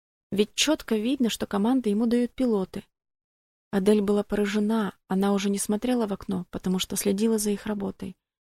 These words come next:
А после того, как в салоне раздался сигнал автопилота и слова Марко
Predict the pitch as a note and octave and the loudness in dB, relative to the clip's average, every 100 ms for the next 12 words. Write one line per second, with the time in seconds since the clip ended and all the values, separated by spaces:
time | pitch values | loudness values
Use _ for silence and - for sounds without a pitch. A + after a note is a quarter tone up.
0 | _ _ _ - G#3 G#3+ - A3 A3 A3+ | _ _ _ -2 0 0 0 0 2 2
1 | A3 G3+ - A3+ A3 G#3 G#3 G#3 G3+ G#3 | 0 -6 -2 0 2 0 0 0 -2 -4
2 | - G3+ G3+ G3 - G#3 G#3 A3+ C#4+ A3+ | -4 -2 0 -2 -4 -4 0 0 0 -4
3 | - G3+ A3 G#3 G#3+ G#3+ G#3 - F#3+ | -4 -4 -2 0 0 0 -2 -6 -8